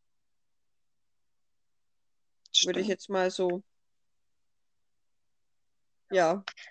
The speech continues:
Speaker 1: Nee, also kürzer mag ich sie momentan halt einfach gar nicht und dann doch lieber halt anders färben, aber auch nicht unbedingt. Ich fühle mich momentan eigentlich so ganz wohl. Aber ja, also wenn ich's müsste, dann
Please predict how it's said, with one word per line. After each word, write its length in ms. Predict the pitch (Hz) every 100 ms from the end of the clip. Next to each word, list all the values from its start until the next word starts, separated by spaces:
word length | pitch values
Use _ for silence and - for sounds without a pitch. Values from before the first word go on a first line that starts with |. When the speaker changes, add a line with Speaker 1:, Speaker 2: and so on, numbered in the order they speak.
| _ -
Speaker 1:
Nee, 320 | 190 185 165
also 240 | 175 220
kürzer 420 | - 233 220 240
mag 240 | 220 190 185
ich 140 | 240
sie 100 | -
momentan 400 | 202 196 190 190
halt 140 | 202 175
einfach 300 | - - 185 _
gar 140 | 185
nicht 180 | 190 185
und 160 | 185 175
dann 220 | 170 175 - - - - - _ _ _
doch 180 | 311 277
lieber 340 | 262 247 226 240
halt 180 | 196
anders 380 | 160 180 170 180
färben, 500 | - 185 170 170 175
aber 520 | 143 165 170 165 123 -
auch 200 | - 170
nicht 180 | 185 170
unbedingt. 420 | 135 165 165 170
Ich 100 | 247
fühle 160 | - 247
mich 120 | 226
momentan 320 | 220 196 190 165
eigentlich 320 | 170 190 -
so 140 | 175
ganz 300 | 165 196 -
wohl. 360 | 170 170 202 180 - _ _ _ _ _ _ _ _ _ _ _ _ _ _ _ -
Aber 160 | 196 185
ja, 180 | 170 143
also 220 | 170 175
wenn 140 | 180 202
ich's 180 | 202
müsste, 400 | 220 220 - 196 190
dann 300 | 175 170